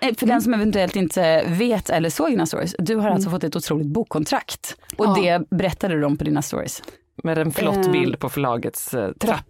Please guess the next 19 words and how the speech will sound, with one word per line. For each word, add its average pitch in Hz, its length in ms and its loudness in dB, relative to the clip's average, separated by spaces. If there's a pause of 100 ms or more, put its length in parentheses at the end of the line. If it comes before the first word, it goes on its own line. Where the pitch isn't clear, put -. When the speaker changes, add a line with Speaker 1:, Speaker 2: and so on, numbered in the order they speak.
Speaker 2:
Trappa, 226 140 0
för, - 160 -4
eftersom 196 400 0
jag 180 120 2
aldrig 170 300 0
kommer 170 180 0
ihåg 170 180 2
att 160 100 -4
ta 180 80 -2
bild 151 320 -2
på 160 120 -6
själva 160 240 -2
mötet. 214 720 -4 (120)
Och 214 80 2
det 214 80 4
också 196 200 0
känns 175 220 0
konstigt. 170 480 -4
Speaker 3:
Fast 202 100 2